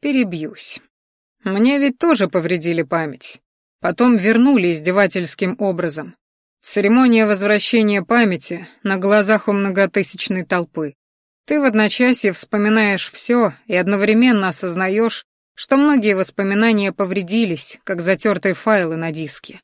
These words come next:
И ты никак не можешь их различить или вернуть. Эмоции переливаются через края твоего сознания,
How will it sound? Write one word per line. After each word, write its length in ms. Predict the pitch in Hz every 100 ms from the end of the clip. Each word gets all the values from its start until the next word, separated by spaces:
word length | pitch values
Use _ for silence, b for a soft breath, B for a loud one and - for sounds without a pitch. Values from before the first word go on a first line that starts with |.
| _ _ _ _ _
И 100 | 175
ты 120 | 196
никак 400 | 214 220 294 285
не 120 | 233
можешь 420 | 226 247 214 190 -
их 280 | 233 214
различить 720 | 190 180 185 196 - 226 190 -
или 120 | 170
вернуть. 600 | 165 170 170 190 - - _ _ _ _ -
Эмоции 420 | 190 247 - 226
переливаются 760 | 233 226 226 240 254 175 -
через 340 | 156 175 165 -
края 380 | 190 180 180
твоего 300 | 175 175 170
сознания, 680 | 170 196 175 175 170 156 151